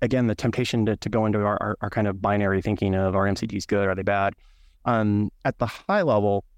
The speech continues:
we're always looking about the cumulative effects over time. That's, that's kind of our big guiding post. Um, and so that being said, that's not the same thing as the strategic insertion or the scalp-, scalpel-like insertion of, you know, a big dose. Um,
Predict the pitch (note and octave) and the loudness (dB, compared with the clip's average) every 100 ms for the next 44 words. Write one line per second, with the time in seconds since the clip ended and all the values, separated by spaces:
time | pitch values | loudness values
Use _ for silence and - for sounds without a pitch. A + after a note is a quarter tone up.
0 | _ A#2 B2 B2 G#2 A2+ A#2 G2 G2 F#2+ | _ -2 0 0 0 -2 0 0 0 -2
1 | - A2+ A2 G#2 G2 F#2 G#2 - G#2 G2 | -4 0 0 2 0 -2 -4 -2 -4 -4
2 | - G2+ F#2 G2 A2 - A#2+ - B2 A2 | -2 -2 0 0 -2 -2 -6 -2 -2 0
3 | G2 F#2+ A2+ G2+ G2+ G2+ G2+ - F#2+ G2 | -2 -2 -4 -2 -2 0 0 0 -6 -8
4 | - - - - _ _ - A2+ G2+ - | -12 -16 -20 -20 _ _ -4 0 0 0
5 | A2+ B2 C3 D3+ B2+ G#2+ B2+ A#2 A2 - | -2 0 0 2 0 0 0 0 -4 -18
6 | - - - - - - - - D3+ - | -20 -20 -20 -20 -20 -20 -16 -4 -2 0
7 | E3 C3+ - G#2+ F#2+ C3 A2+ G2+ - G#2+ | 0 -2 -2 -2 0 0 0 -2 0 0
8 | G#2 - G#2+ - A2 - A#2 A#2 G2+ F#2+ | 0 -2 -6 -4 -6 -2 -2 0 0 0
9 | A2+ A2+ G2 F#2+ G2 - - G#2+ - - | -2 -2 -4 -4 -6 -8 -4 -2 -4 -10
10 | - - G#2+ A2+ G#2+ F#2+ G2 G2 G2 - | -14 -4 -2 0 0 0 -2 -2 -4 0
11 | A2+ - G2 F#2+ - G#2 G#2 G2 A2+ G#2 | -2 -2 -4 -4 -2 0 2 0 0 0
12 | F#2+ G2 A2 G2 G#2 G#2+ G2+ - - - | 0 0 -2 -2 0 0 -2 -6 -12 -6
13 | G2+ G2 G2 G2 | 0 2 2 0